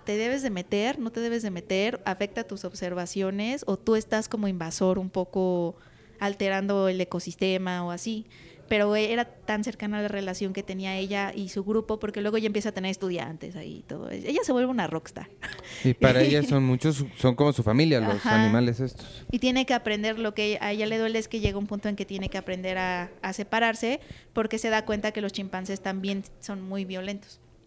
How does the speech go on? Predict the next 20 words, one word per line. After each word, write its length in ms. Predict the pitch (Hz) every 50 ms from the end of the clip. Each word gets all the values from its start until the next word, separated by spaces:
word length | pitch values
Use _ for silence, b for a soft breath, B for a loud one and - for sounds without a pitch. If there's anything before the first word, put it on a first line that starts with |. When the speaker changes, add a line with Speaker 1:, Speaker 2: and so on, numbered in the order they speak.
| _ -
Speaker 1:
Entonces 300 | 101 98 90 101 98 -
Speaker 2:
Ujú. 60 | -
Speaker 1:
también 260 | - 202 196 202 202
tiene 280 | 202 214 202 196 196 190
que 200 | 196 202 190 180 180
aprender 420 | 175 175 - 175 175 175 180 185
a, 260 | 180 180 175 165 156 170 - - _ _ _ B B B B B B
Speaker 2:
Que 80 | -
Speaker 1:
a 20 | 165
Speaker 2:
eso 120 | 170 208
está 140 | 220 - 214
padre, 180 | - 202 202 185
Speaker 1:
separarse. 60 | 147
Speaker 2:
porque 160 | 123 127 120 139
al 80 | 127
principio 400 | - 127 143 147 143 - - 185
Speaker 1:
Ujú. 80 | 170 123
Speaker 2:
el, 200 | 135 127 120 117
el 760 | - 117 120 117 117 117 117 117 113 113 113 113 110 107 104 107
documentalista, 1200 | 113 113 107 - 110 113 113 110 110 104 - - 113 110 107 110 117 135 - - - 185 220 262